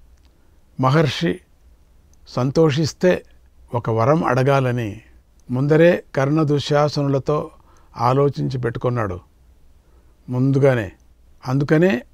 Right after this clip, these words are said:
ఆ దుష్టుడు ఎంతో సంతోషిస్తూ ఇలా కోరాడు. ఎందుకంటే, "ఆ రోజు వచ్చింది కదా ఈరోజు" అని.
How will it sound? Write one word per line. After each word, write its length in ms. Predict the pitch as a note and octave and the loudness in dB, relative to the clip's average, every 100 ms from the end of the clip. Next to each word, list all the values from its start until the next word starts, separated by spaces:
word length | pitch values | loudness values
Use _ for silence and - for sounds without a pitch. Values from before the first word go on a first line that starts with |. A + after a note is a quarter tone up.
| - C#3 | -8 -2
ఆ 160 | C3+ | 0
దుష్టుడు 640 | B2 C3 - F#3 C3+ G#2 A#2+ _ _ - - | 0 -4 -4 -4 -4 -6 -10 _ _ -16 -4
ఎంతో 540 | B2 C#3 D#3+ D#3+ E3+ | -2 0 0 2 0
సంతోషిస్తూ 800 | D#3 A#2 B2+ D3 C#3 C#3 - F3 | -2 -4 -2 -2 -2 -6 -6 -6
ఇలా 200 | C#3 A#2+ | -2 -2
కోరాడు. 400 | A2 A2+ G#2+ G#2+ | -2 -2 -2 -2
ఎందుకంటే, 380 | A#2 D3 D3 D3+ | -2 -4 -6 -4
"ఆ 140 | C#3+ C#3+ | 0 4
రోజు 260 | E3 D#3+ | 4 6
వచ్చింది 340 | C#3+ - E3 D#3 | 4 4 4 6
కదా 140 | D3+ | 6
ఈరోజు" 380 | C3+ C3 C3 B2 | 4 2 0 -2
అని. 200 | G#2 | -4